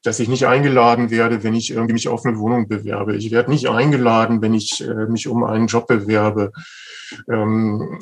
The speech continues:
ich stelle mich vor mit meinem Namen und allein aufgrund dessen, wie dieser Name klingt, erfahre ich eine Form von Ausschließung. Also diese Form von Cancel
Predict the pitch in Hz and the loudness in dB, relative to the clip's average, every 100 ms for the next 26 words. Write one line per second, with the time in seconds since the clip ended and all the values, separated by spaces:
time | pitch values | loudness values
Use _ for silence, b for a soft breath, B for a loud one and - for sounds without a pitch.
0 | - 90 78 - - 135 131 131 123 - | -12 -10 -4 0 0 2 4 4 2 -2
1 | - 127 135 131 123 123 123 120 110 117 | 2 6 6 4 0 2 2 2 2 2
2 | 131 131 127 120 113 113 113 - - 110 | 2 0 0 -2 -2 -2 -2 -4 -4 0
3 | 110 120 120 - 113 113 120 123 113 110 | 2 2 2 0 -2 0 -2 -2 -2 -4
4 | 113 110 117 110 113 117 110 - 107 113 | -2 2 2 2 2 2 -2 -4 0 0
5 | 123 - 123 110 - 107 113 - 110 - | 0 -2 -4 -6 -4 -2 0 -2 -4 -2
6 | 117 117 110 113 120 - - 107 104 101 | -2 0 -2 0 0 -2 -2 -2 0 -2
7 | 98 98 B B B 113 - 107 - 180 | -4 -8 B B B -12 -8 -8 -8 -12
8 | 185 127 120 117 117 127 120 120 120 113 | -10 -8 -4 -4 0 2 2 4 2 2
9 | 110 - 117 143 147 120 | -4 -6 -2 0 2 0